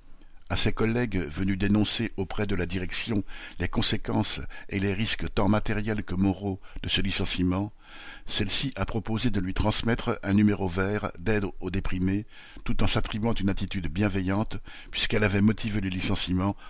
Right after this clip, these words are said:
par une faute simple. Le jour même où la justice dénonçait la responsabilité de Sanofi dans l'affaire de la dépakine, le laboratoire faisait appel. Ces armées d'avocats et d'experts sont déjà au travail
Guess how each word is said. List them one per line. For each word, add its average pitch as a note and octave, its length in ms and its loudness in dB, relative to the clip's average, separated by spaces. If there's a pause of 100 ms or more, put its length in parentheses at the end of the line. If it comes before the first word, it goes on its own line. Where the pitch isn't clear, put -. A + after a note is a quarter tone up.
par F#2 160 0
une F#2 100 2
faute - 280 -2
simple. - 500 -2 (1500)
Le F#2+ 140 0
jour A2 240 4
même C3 200 8
où G#2+ 60 2
la G2 80 2
justice G2+ 560 -4
dénonçait G#2 580 2
la G#2 100 -2
responsabilité G#2 680 0
de G2+ 80 0
Sanofi G2+ 600 0 (300)
dans F2 100 -2
l'affaire G2+ 340 0
de F#2+ 80 -2
la F2 80 0
dépakine, G#2 720 -2 (320)
le G2 100 -2
laboratoire G2+ 580 -2
faisait G2 300 2
appel. D#2+ 480 -4 (920)
Ces G2 240 2
armées A#2+ 280 4
d'avocats G#2 420 0
et F#2+ 100 2
d'experts G2 640 0 (240)
sont - 180 -2
déjà G#2 360 0
au G#2 80 -6
travail G2 560 -2